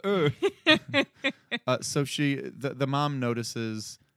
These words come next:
Speaker 3: that the lamp is broken, and he apologizes.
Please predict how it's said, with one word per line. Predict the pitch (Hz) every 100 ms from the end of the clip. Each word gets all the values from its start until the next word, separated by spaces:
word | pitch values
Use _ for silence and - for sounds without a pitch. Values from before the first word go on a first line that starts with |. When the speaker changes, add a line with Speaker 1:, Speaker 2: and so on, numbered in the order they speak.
| -
Speaker 3:
that | 110
the | 95
lamp | 107 117 120
is | 113
broken, | 117 113 113 113 110
and | 113 107
he | 107 - 117 -
apologizes. | - 117 110 107 113 107 104 110 104 104 -